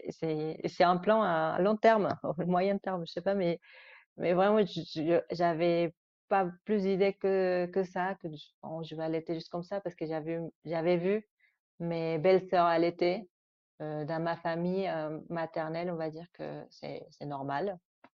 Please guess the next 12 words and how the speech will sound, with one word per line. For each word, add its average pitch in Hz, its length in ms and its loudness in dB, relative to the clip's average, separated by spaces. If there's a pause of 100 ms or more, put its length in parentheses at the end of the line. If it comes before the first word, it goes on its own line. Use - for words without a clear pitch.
(120)
Et, 143 220 -12
euh, 139 100 -10
j'avais 147 260 -4
pas 151 160 0
vu 147 140 0
des 151 140 0
problèmes, 175 720 -2
ni 147 320 -8
des 143 120 -12
complications, 156 840 -14
ni, 147 240 -12 (260)
ni 151 160 -20